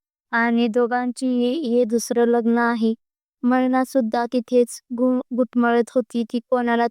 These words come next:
तरी शोधत होती, पण ती व्यक्ती तिच्या नजरेत येत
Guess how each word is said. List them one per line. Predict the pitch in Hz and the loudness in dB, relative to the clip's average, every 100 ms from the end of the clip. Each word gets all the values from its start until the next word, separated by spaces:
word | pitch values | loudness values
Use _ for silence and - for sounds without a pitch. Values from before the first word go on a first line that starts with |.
| - | -2
तरी | 240 240 | 0 0
शोधत | - 247 226 226 240 | 0 0 0 -2 -2
होती, | 226 233 226 _ _ _ _ _ _ _ _ _ - - - | -2 -2 -4 _ _ _ _ _ _ _ _ _ -20 -20 -4
पण | 262 240 | -2 0
ती | 262 254 | 0 2
व्यक्ती | 254 - 262 240 | 2 0 -6 -4
तिच्या | 262 254 | -4 -2
नजरेत | 240 247 233 240 | -2 0 2 0
येत | 240 | 2